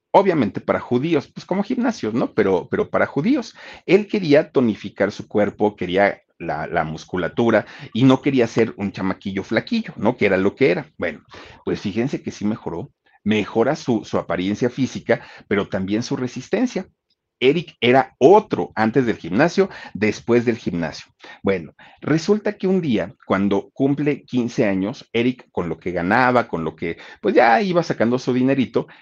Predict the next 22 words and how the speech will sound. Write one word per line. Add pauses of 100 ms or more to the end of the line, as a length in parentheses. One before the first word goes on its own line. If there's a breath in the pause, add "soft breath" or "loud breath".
se
compra
un
libro. (180)
Este
libro
era
una,
una
biografía, (380 loud breath)
y
era
una
biografía
de
un
mago
francés, (260)
¿no? (320 loud breath)
Y
entonces
Eric,